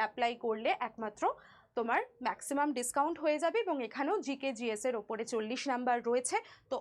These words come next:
অবশ্যই কেমন করে প্রিপারেশন নেবে সেটা জানার জন্য বেস্ট ওয়ে, খুব কম টাইমের মধ্যে যেহেতু নিয়োগ হবে, তো একটা জায়গায় ভর্তি হও এবং আমাদের সাথে জুড়ে থেকে তোমরা যদি পড়াশোনাটা শুরু করো, তাহলে তোমাদের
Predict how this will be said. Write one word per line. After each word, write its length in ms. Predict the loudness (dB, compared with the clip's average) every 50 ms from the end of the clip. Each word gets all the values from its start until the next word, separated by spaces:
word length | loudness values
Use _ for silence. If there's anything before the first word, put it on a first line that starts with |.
| 2 2 2
অবশ্যই 500 | 4 4 4 4 4 2 2 4 4 4 2 -2 -14 -12 0 2
কেমন 240 | 2 2 4 2 0 0
করে 140 | 0 0 -2 -2 -2
প্রিপারেশন 480 | -4 -6 -2 -2 -2 -2 0 -2 0 0 0 0
নেবে 180 | 0 0 -2 -2 -2
সেটা 180 | -4 -4 -4 -4 -4 0
জানার 300 | 0 0 2 2 0 0 0 0
জন্য 160 | 0 2 2 2 0 -2 0 2
বেস্ট 320 | 4 4 4 2 0 -6 -6 -2
ওয়ে, 160 | 2 2 2 2 0 -6 _ _ _
খুব 180 | 4 4 4 4 2 2 4
কম 140 | 4 4 4 2 2 2
টাইমের 320 | 2 2 2 2 2 2 0 0
মধ্যে 220 | -2 -4 -4 -4 -2
যেহেতু 240 | -2 -4 -2 -2 0 0 0
নিয়োগ 240 | 0 0 0 0 -2 -2 -2
হবে, 180 | 0 0 0 0 -2 -4 -14 -20 -6 _
তো 60 | -2 0 2 2 0
একটা 260 | 0 -2 -2 _ 2 2 2 0 -6 -18 -20 _ -10 -2 2
জায়গায় 380 | 4 4 4 4 2 2 2 2 2
ভর্তি 300 | 0 0 0 0 _ 0 0 4
হও 140 | 4 2 2 2 -4 -16 -8 _ 0
এবং 160 | 2 2 2 2 0 -4 _ _ _ -4 -2
আমাদের 260 | -2 0 0 0 -2 0 -2
সাথে 240 | -2 -2 0 0 -2 -2 -2 -6 -8 -4
জুড়ে 240 | -2 2 4 4 2 2 -2
থেকে 220 | -6 -4 -2 -2 -2 -2 -6 _ _ _ _ -2
তোমরা 200 | 0 2 2 0
যদি 200 | 2 0 -4 -2 0
পড়াশোনাটা 480 | 0 0 0 0 0 -2 -2 0 0 0 -2 -2
শুরু 180 | -4 -4 -4 2 4
করো, 180 | 4 6 6 4 2 -2 -12 -12 _ -2
তাহলে 280 | -2 0 0 -2 -4 -2 -4
তোমাদের 280 | -2 -2 -2 0 0